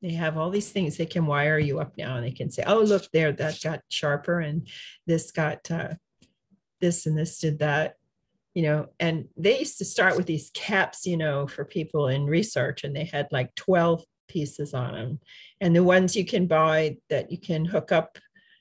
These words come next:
I think they have five pieces on 'em or something like five. Okay. But when you look at what Delson had on his head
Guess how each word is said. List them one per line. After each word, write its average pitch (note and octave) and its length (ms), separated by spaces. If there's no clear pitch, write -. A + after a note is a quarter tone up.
I F3+ 80
think F#3 240
they E3 120
have D3 200
five D3 600
pieces - 460
on - 140
'em C3 180
or C#3+ 60
something C#3 380
like - 220
five. C#3 580
Okay. - 380
But E3 180
when C#4+ 260
you C#4+ 140
look G3 260
at - 100
what E3+ 240
Delson E3 640
had F3 280
on D#3 100
his C#3+ 220
head D#3 360